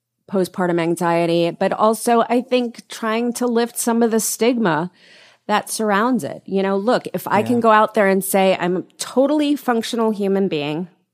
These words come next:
Speaker 1: I, I have a bunch of jobs that I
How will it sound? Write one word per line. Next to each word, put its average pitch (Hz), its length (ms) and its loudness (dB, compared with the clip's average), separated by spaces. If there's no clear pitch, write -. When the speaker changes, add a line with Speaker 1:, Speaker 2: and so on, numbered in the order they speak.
Speaker 1:
I, 196 380 2
I 190 140 4
have 185 260 -4
a 202 140 4
bunch 196 880 -2
of 254 140 0
jobs 202 520 2
that 190 160 0
I 190 120 2